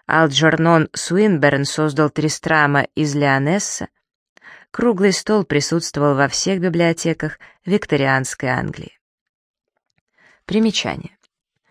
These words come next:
Моррис Уильям, тысяча восемьсот тридцать четвертый, тысяча восемьсот девяносто шестой. Английский поэт и художник, глава прерафаэлитов.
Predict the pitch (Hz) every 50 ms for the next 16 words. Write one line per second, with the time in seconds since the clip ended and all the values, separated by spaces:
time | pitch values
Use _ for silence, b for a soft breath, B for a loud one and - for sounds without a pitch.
0 | _ _ _ _ _ - - 190 220 240 240 226 - - - 220 240 233 185 135
1 | 127 131 131 139 - 156 156 - - - 160 156 - - 165 160 - - 160 147
2 | - - 139 139 - - - - - - 147 - 151 175 208 202 - - - 185
3 | 175 B B B B B B - 220 - - - 185 165 165 - - 156 156 -
4 | - 175 175 147 147 143 147 139 135 135 - - - 143 - - 143 - - -
5 | - - 151 - - _ _ _ _ _ _ _ _ _ - 156 175 185 220 240
6 | - - - 180 - - 143 143 151 156 - 143 - - 147 135 165 196 214 190
7 | 190 190 185 - - b b b b b 190 214 226 220 202 190 190 190 - -
8 | 170 170 147 147 - - 143 139 135 123 117 - - - - - - -